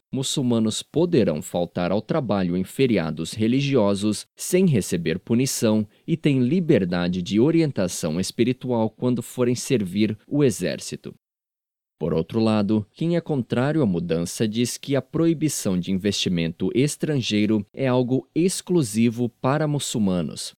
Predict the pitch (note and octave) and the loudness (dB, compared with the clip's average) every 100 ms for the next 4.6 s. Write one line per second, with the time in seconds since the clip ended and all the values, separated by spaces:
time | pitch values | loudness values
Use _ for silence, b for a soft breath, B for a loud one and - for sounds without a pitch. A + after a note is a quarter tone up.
0 | _ - E2+ F2 - G2+ - B2 - A2+ | _ -4 -2 -2 -2 -2 0 -2 0 2
1 | A2+ A2+ B2+ B2+ A#2+ D3+ A2+ G#2+ G#2+ - | 2 0 -2 -2 0 0 2 4 2 -2
2 | - - C3 C3+ - C#3 B2 B2+ - C#3 | -8 -2 0 0 0 0 0 -2 -2 -2
3 | F#2 F#2+ G2 G2 - G2+ A#2 A#2+ A#2 F#2+ | 0 0 2 0 0 0 0 0 -2 -2
4 | F#2+ D2+ - G#1+ - | -4 -6 -8 -12 -14